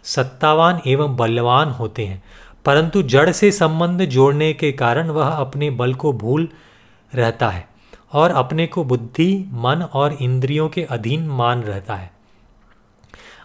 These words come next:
अतएव काम रूप शत्रु को मारने के लिए अपने आप को जानना और अपने बल को पहचानना बड़ा आवश्यक है। काम जड़ के संबंध से और जड़ में ही होता है।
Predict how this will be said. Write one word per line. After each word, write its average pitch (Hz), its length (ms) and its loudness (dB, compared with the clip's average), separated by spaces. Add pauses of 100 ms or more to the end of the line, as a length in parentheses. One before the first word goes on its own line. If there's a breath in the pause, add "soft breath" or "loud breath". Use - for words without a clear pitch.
अतएव 147 400 6 (640 loud breath)
काम 160 400 4
रूप 190 420 2
शत्रु 170 520 -2
को 180 200 -4
मारने 131 440 -2
के 135 180 -4
लिए 160 260 0
अपने 147 380 -2
आप 139 240 -2
को 143 200 0
जानना 107 480 -2 (460 loud breath)
और 151 260 0
अपने 151 380 -2
बल 123 280 0
को 135 180 -4
पहचानना 120 680 -4
बड़ा 127 240 2
आवश्यक 120 540 0
है। 113 140 -10 (560 soft breath)
काम 175 340 4
जड़ 156 240 4
के 202 220 2
संबंध 160 640 -2
से 196 260 0
और 143 300 0
जड़ 127 300 2
में 156 220 0
ही 196 260 0
होता 120 360 -4
है। 92 160 -10